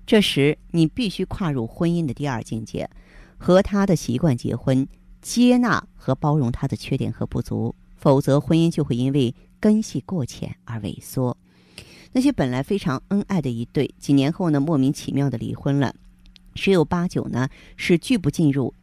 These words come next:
第二境界的结果。婚姻进入第二境界之后，就很少有人把离婚挂在嘴上，在心理上呢，他们已经接受了对方性格中的不足，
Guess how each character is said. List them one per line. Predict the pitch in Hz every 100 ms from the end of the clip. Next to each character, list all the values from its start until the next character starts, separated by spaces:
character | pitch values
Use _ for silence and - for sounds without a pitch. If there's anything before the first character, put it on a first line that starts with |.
| -
第 | 180 -
二 | 180 143
境 | - 170 131
界 | - 135
的 | 120
结 | - 123 165
果。 | - - - - - - -
婚 | - 214
姻 | 220 220
进 | 214
入 | 175 147
第 | 180
二 | 151
境 | 139 143
界 | 139 127
之 | - 156
后， | 160 202 185 156 147
就 | 170 143
很 | 143 - 127 180
少 | 143 135
有 | 151
人 | 113 113
把 | 139 117
离 | 117 120
婚 | - 143
挂 | 156 127
在 | 123 110
嘴 | - -
上， | - 127 - - - - -
在 | 190 185
心 | 214
理 | 196 127
上 | 139
呢， | 131
他 | 120 143
们 | 147
已 | -
经 | 131 127
接 | 151 147
受 | 147
了 | 117 110
对 | 165 135
方 | - 156 160 - - _
性 | - - 156
格 | 131 139
中 | 139 156
的 | 151 113
不 | -
足， | - 120 127 160